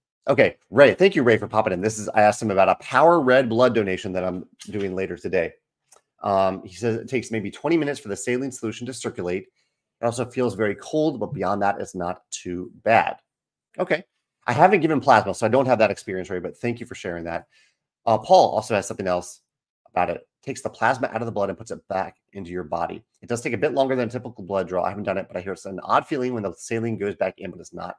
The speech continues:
bad. Awesome. And thank you, Paul, for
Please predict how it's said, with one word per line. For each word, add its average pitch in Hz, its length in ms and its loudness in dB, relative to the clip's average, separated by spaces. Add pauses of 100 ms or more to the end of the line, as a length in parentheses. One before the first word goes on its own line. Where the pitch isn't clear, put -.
bad. 82 320 -8 (1120)
Awesome. 95 280 -2
And 98 100 -6
thank 143 180 4
you, 110 220 0 (220)
Paul, 98 200 4
for 95 400 -4